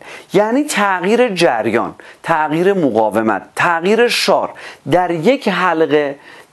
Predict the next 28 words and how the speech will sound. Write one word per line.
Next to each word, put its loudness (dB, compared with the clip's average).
در 2
حلقهٔ 0
مجاور 2
خودش 0
یا 4
در 2
سیم -2
لولهٔ 0
مجاور 2
خودش 0
یک 0
جریان 0
رو 2
القا 0
کنه. -6
این 4
سوال 0
نسبت 0
به 4
سوالایی 0
که -2
تا 2
حالا 2
حل -2
کردیم 0
جامع‌تر 0
و -2
کاملتره. -2